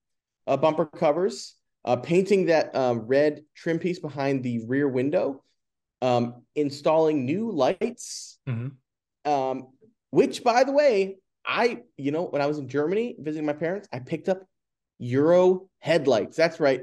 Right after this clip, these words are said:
Speaker 1: amber indicators.
Speaker 2: What?
Speaker 1: You should,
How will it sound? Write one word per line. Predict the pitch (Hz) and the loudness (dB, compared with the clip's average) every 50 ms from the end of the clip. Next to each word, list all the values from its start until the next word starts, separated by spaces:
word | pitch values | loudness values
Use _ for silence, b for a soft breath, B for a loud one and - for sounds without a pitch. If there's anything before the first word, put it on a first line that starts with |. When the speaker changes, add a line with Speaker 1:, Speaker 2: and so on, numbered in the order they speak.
| - _ - | -6 _ -4
Speaker 1:
amber | 208 226 240 247 233 240 - | -2 -2 2 4 4 2 4
indicators. | 214 233 240 220 214 - 214 180 147 127 110 101 98 - - - - - - _ _ _ _ | 2 0 -2 -2 -2 -2 -2 -2 -2 -2 -4 -6 -10 -14 -18 -20 -20 -20 -20 _ _ _ _
Speaker 2:
What? | - 392 349 339 - | 0 2 2 4 4
Speaker 1:
You | - | 2
should, | - - - - | 0 0 -2 -4